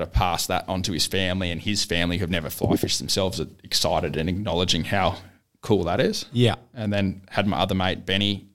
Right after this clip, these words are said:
Speaker 1: um, who actually is from Darwin, who I taught to saltwater fly fish first, so the opposite of all my other mates. So his first fish on fly was a threadfin salmon.
Speaker 2: Yeah,
Speaker 1: which
Speaker 2: amazing.
Speaker 1: is, which is just
Speaker 2: Jeez.
Speaker 1: weird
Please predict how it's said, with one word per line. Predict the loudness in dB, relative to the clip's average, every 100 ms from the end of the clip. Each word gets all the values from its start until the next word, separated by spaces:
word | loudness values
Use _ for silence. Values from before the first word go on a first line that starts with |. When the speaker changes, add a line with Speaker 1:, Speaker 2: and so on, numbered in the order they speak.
| -6
Speaker 1:
um, | 0 0 0 -2
who | 0
actually | 0 0 -2
is | 0
from | 0 2
Darwin, | 2 2 2 2 0 -4 -16 _ _ _ -2
who | 2 4
I | 2
taught | 0 -2 -2
to | -2
saltwater | 2 2 2 -2
fly | -2 -2 -2
fish | -4 -4
first, | -2 0 0 -2
so | 0 2
the | 0 -2
opposite | -4 0 0 0
of | -2
all | -2
my | -2
other | -2 -2
mates. | 0 0 0 -2 -4 -20 -20 -2
So | 0
his | 2
first | 2 0 0
fish | 0
on | 0
fly | 0 0
was | 2 -2
a |
threadfin | -4 -4 -2 0 0
salmon. | 0 -4 -6 -10 -14 -6
Speaker 2:
Yeah, | 0 0 0
Speaker 1:
which | -4 0
Speaker 2:
amazing. | 0 0 -4
Speaker 1:
is, | -4
which | -4
is | -2
just | 2 2 2 -4
Speaker 2:
Jeez. | -2
Speaker 1:
weird | 2 2 4